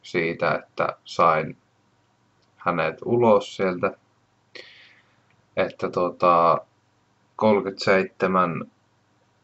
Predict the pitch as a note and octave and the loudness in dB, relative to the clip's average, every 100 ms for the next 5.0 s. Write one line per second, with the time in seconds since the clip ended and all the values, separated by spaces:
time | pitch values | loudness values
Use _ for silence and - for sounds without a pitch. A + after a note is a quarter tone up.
0 | _ _ _ _ _ - G2+ F#2+ F#2 F#2 | _ _ _ _ _ -10 -2 -2 -2 -4
1 | - F2+ F2+ F2 E2+ F#2 F#2 F#2 F#2+ F#2+ | -4 -4 -2 -4 -4 -6 -6 -8 -8 -10
2 | F#2 - F#2 - F#2+ F#2+ _ _ _ _ | -10 -8 -8 -4 -4 -4 _ _ _ _
3 | _ _ _ _ _ _ - - _ _ | _ _ _ _ _ _ -20 -20 _ _
4 | - A2 - G2 F#2 F2+ - F2+ F2+ F2 | 0 2 2 0 -2 -2 -2 0 0 -2